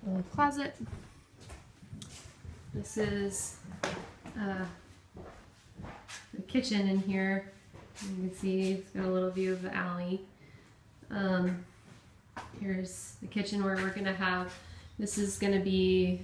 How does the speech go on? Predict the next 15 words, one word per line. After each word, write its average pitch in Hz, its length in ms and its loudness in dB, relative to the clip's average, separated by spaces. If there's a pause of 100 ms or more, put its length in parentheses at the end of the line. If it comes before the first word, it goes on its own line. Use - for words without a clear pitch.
(120)
probably 185 260 4
a 175 60 0
closet 180 460 0
with 185 140 -2
a 175 40 0
washer 165 400 0
and 170 140 0
dryer. 165 600 -2 (460)
And 180 100 2
then 175 160 4
this 170 220 -2
will 170 100 2
be 170 160 2
where 175 220 4
the 170 220 4